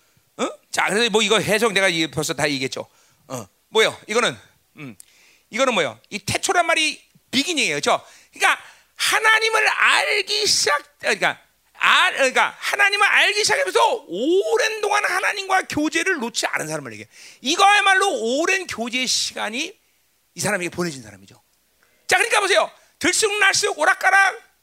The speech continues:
엎어졌다 내봤다, 매일 그래갖고 교회 십 년, 이십 년 오래 다니면 소용없어.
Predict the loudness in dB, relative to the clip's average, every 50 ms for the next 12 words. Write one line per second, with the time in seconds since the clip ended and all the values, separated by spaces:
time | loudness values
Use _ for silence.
0 | _ _ _ _ -8 -4 -2 0 0 0 0 2 2 2 0 2 2 2 2 2
1 | 2 -2 -8 _ _ -8 -2 0 2 4 4 4 4 2 2 2 0 2 2 2
2 | 0 0 -4 -4 -2 0 0 2 0 0 -2 -2 -4 -4 -2 -2 -4 -2 -2 -4
3 | -2 -2 0 2 2 2 0 0 -4 -4 -4 -4 -4 -4 -6 -8